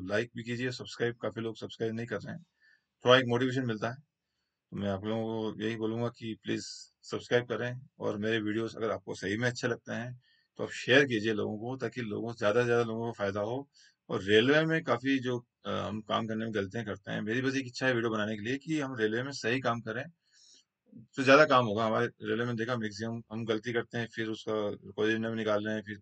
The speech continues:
उसी में फाइलें चलती है, तो डिले होता है। तो अगर हम सही काम को सही तरह से करेंगे, तो काम जल्दी भी होगा और ज़्यादा लोग फ़ायदा होगा। तो मेरा ये मेहनत करने का एक ही रीज़न है कि मैं चाहता हूँ रेलवे में सही काम हो।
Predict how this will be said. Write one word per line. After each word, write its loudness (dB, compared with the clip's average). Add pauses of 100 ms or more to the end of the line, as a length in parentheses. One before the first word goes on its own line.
उसी -4
में 0
फाइलें 0
चलती -6
है, -4
तो -4
डिले -2
होता -4
है। -20 (340)
तो -6
अगर 0
हम 0
सही 4
काम 2
को -2
सही 2
तरह 4
से -6
करेंगे, 2
तो -8
काम 0
जल्दी 0
भी 2
होगा 2 (460)
और -8
ज़्यादा 6
लोग 2
फ़ायदा 2
होगा। 2
तो -6
मेरा 0
ये 0
मेहनत -2
करने -4
का -2
एक -4
ही 0
रीज़न -2
है -4
कि -6
मैं -4 (380)
चाहता 2
हूँ 0
रेलवे 2
में -2
सही 4
काम 0
हो। -6